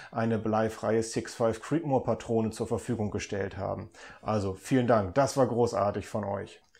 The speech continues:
Heute soll's nun aber nicht um das Kaliber oder um die Patrone gehen, heute geht es um die Rösler Titan sechs Precision.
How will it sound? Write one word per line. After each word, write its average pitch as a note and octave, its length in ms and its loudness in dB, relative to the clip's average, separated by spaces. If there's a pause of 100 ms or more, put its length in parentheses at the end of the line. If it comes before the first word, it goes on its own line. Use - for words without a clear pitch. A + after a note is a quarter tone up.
(480)
Heute F#3+ 220 10
soll's E3+ 260 6
nun E3 80 4
aber C#3+ 160 4
nicht D3+ 180 4
um C#3 80 2
das C3 160 2
Kaliber F3 400 6
oder D3+ 160 6
um C#3 100 4
die B2+ 60 4
Patrone D#3+ 500 4
gehen, C3+ 280 2 (100)
heute D3+ 320 8
geht B2 220 4
es C3 180 2
um A#2+ 240 -4
die A#2 240 -2
Rösler A#2+ 540 2
Titan A2+ 560 0 (260)
sechs G#2+ 380 0
Precision. B2 540 4